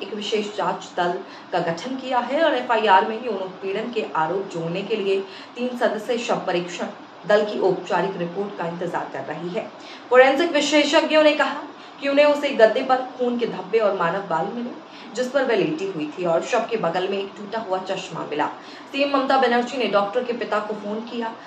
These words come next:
पित-, पिता ने आरोप लगाया कि उनकी बेटी का दुष्कर्म किया गया है और उसकी हत्या कर दी गई। सीएम ममता ने उन्हें न्याय सुनिश्चित करने के लिए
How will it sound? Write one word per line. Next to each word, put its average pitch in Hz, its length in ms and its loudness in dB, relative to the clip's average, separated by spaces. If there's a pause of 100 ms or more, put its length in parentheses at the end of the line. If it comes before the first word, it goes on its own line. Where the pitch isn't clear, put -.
(180)
पित-, 233 180 -6
पिता 247 380 2
ने 262 120 0 (200)
आरोप 190 320 6
लगाया 202 380 6
कि - 120 -2
उनकी 240 220 -6
बेटी 202 260 -2
का 208 140 -2
दुष्कर्म 170 520 -4
किया 156 260 -2
गया 151 220 -2
है 180 300 -4 (240)
और 208 80 -2
उसकी 247 200 -2
हत्या 208 340 2
कर 165 100 -2
दी 160 140 -4
गई। 165 300 2
सीएम 208 280 0
ममता 214 220 2
ने 214 120 0
उन्हें 220 260 0
न्याय 190 220 2
सुनिश्चित 208 560 -2
करने 180 260 0
के 208 120 2
लिए 202 320 2